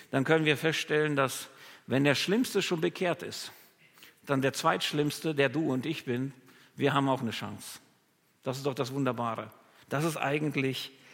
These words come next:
die wunderbare <laughs> Weihnachtsbotschaft, die wir hier sehen.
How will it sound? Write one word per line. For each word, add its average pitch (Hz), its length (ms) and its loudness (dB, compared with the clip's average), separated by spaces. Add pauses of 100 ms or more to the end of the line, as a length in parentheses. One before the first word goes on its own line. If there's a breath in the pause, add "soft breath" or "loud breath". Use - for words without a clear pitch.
(160 loud breath)
die 127 440 0
wunderbare 143 680 4
<laughs> - 0 -
Weihnachtsbotschaft, 131 920 2
die 127 120 -6
wir 123 140 0
hier 117 80 -2
sehen. 110 380 -2